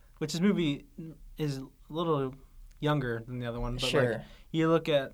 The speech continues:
Speaker 1: um, West Side Story and you're like, "Man, people wearing brown face."
Speaker 2: I don't, yeah, and with Sound of Music, I, unless I'm missing something, I don't really think there's much of a controversy with this one.
Speaker 1: I mean, like,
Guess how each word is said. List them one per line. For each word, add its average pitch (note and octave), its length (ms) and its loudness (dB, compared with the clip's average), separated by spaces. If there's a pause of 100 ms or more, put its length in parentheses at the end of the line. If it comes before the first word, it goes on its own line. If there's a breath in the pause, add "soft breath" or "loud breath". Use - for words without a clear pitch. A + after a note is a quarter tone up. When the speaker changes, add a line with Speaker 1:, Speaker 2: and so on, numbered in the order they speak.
Speaker 1:
um, B2+ 340 -2
West C#3+ 160 0
Side C#3 140 2
Story D3+ 260 0
and C3 60 -2
you're C3 80 -2
like, B2 140 -6 (100)
"Man, C#3+ 320 -2 (220)
people C3+ 260 -4
wearing C3 320 -2
brown B2+ 280 0
face." A2+ 540 -8 (640 soft breath)
Speaker 2:
I C4 100 -4
don't, D#4+ 280 2
yeah, F#3+ 320 6
and F3 140 6
with F#3 260 6
Sound A3 240 2
of F3+ 60 8
Music, D#4+ 460 2 (220)
I, C#4+ 300 -6 (440 loud breath)
unless G#3+ 280 8
I'm G3 180 8
missing B3+ 300 4
something, D#3+ 400 2
I D#3+ 120 4
don't B3 160 2
really E3+ 260 2
think F3+ 320 -4
there's C#3+ 240 2
much D3 240 -2
of B2+ 80 -4
a B2+ 40 -4
controversy D3 680 -4
with B2 140 -8
this B2+ 220 -6
one. B2+ 200 -8
Speaker 1:
I C3+ 100 -8
mean, C3+ 240 -2
like, B2+ 160 -4